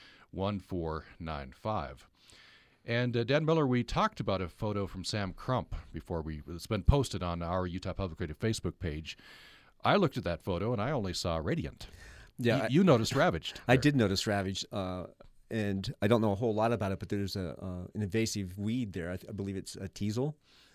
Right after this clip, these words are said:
Speaker 1: Okay.
Speaker 2: Uh, don't know a lot about if it, you know, invasive or, or noxious or exactly what it's classified, but I know it's a, a problem weed. And then also, there was also a fence,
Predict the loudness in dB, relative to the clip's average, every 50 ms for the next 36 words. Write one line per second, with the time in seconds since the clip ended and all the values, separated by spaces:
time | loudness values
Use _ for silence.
0 | _ -20 -14 -8 -8 -4 -4 -4 -2 0 2 2 2 2 4 4 4 2 4 2
1 | 2 0 0 -2 -8 -12 -12 -12 -16 -10 _ -4 -4 -2 -4 -6 -8 -12 -18 _
2 | -20 -6 -4 -4 -4 -2 -4 -6 -6 -6 -8 -8 -6 -6 -6 -6 -8 -10 -12 _
3 | -10 -10 -8 -6 -6 -6 -6 -6 -8 -10 -10 -8 -8 -8 -6 -6 -6 -6 -6 -6
4 | -6 -6 -6 -6 -8 -10 -12 -8 -6 -6 -6 -6 -6 -8 -6 -6 -6 -6 -6 -6
5 | -6 -6 -6 -4 -4 -6 -6 -6 -8 -10 -12 -14 _ _ _ -20 -20 _ -16 -8
6 | -2 0 0 2 2 0 0 0 -2 -4 -4 -6 -8 _ -20 -20 _ -4 0 2
7 | 4 4 4 4 4 2 -2 -4 -2 2 2 2 2 2 -2 -4 0 0 0 0
8 | 0 -2 -4 -8 -10 -14 -16